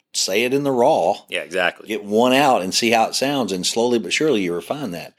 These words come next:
Speaker 2: Exactly.
Speaker 1: But we sang today in our service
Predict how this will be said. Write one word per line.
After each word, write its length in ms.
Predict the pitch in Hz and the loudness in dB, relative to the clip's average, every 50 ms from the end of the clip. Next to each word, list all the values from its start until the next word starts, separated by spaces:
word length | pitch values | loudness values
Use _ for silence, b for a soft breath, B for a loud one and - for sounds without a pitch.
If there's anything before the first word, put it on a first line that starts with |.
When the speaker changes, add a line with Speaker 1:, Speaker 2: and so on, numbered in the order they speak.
| B | B
Speaker 2:
Exactly. 440 | B 90 - 101 98 98 95 85 107 | B -18 -10 -6 -4 -2 -2 -2 -4
Speaker 1:
But 60 | 95 | -2
we 140 | 104 117 135 - | 0 2 2 2
sang 360 | - - 110 101 98 98 98 | 2 2 2 2 0 0 0
today 440 | - 107 95 110 131 147 117 98 92 104 | 0 0 2 4 4 4 4 4 2 0
in 200 | 120 131 - 98 92 | -2 -6 -6 -6 -4
our 180 | 92 104 110 | -2 -2 -2
service 640 | 104 - - 104 92 87 90 104 104 - - - - | -2 0 0 2 0 0 -2 -2 -4 -4 -6 -6 -8